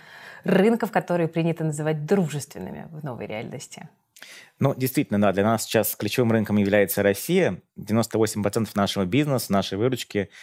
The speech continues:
Speaker 2: как раз приходит от, э, наших продаж на территории нашей страны. А, один процент — это страны С Н Г,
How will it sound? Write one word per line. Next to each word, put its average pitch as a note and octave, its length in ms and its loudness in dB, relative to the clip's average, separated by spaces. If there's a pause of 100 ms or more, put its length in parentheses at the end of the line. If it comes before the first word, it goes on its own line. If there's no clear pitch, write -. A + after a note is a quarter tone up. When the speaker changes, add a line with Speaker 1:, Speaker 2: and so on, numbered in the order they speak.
(120)
Speaker 2:
как - 120 -6
раз A2+ 140 2
приходит G#2 640 0
от, G2 380 -4
э, F2 120 0
наших F#2+ 260 -2
продаж F#2+ 280 0
на F#2 80 -6
территории F#2+ 320 -2
нашей F#2 200 -2
страны. A2 400 0 (680)
А, F2+ 300 2
один A#2+ 240 2
процент — G#2+ 420 2
это F#2+ 140 2
страны F#2 460 2
С - 100 -8
Н G#2+ 160 0
Г, F#3+ 280 2